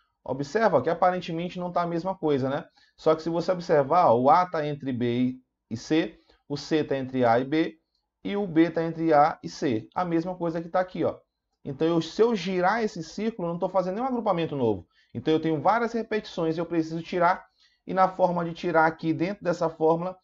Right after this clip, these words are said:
é só colocando o menos um. E aí eu tenho N menos um. Então, toda vez basta você subtrair um pra poder calcular a permutação circular, belezinha?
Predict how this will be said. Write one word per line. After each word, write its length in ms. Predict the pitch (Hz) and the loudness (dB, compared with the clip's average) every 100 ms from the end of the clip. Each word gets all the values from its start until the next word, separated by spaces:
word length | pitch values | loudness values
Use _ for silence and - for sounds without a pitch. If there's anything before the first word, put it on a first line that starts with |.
| _ _ - | _ _ -2
é 160 | 156 | 0
só 180 | 160 160 | 2 0
colocando 540 | 165 175 170 165 156 165 | 0 0 0 -2 -4 -4
o 40 | |
menos 420 | 160 151 175 160 | -4 -4 -6 -4
um. 140 | 143 131 _ _ _ | -6 -8 _ _ _
E 120 | 123 147 | 2 4
aí 100 | 147 | 4
eu 80 | |
tenho 260 | 151 147 143 | 0 -4 -4
N 180 | 139 151 | -4 -6
menos 300 | 151 175 151 | -6 -4 -2
um. 80 | 120 | -4
Então, 160 | 156 | -4
toda 140 | 220 214 | -6 -4
vez 240 | 202 202 | -4 0
basta 260 | 185 185 180 | 0 0 -4
você 240 | 175 170 | -8 -8
subtrair 560 | 170 165 170 165 165 - | -8 -8 -2 0 0 -4
um 220 | 156 147 - _ _ _ _ | -8 -8 -12 _ _ _ _
pra 200 | 127 131 | 4 4
poder 320 | 131 131 135 | 4 0 0
calcular 380 | 131 139 139 127 | 4 2 4 4
a 60 | 127 | 4
permutação 680 | 135 127 127 131 123 127 | 2 -2 0 0 0 -2
circular, 440 | 123 131 170 156 92 | -4 -6 2 4 4
belezinha? 460 | 101 107 139 202 | 2 0 -2 -6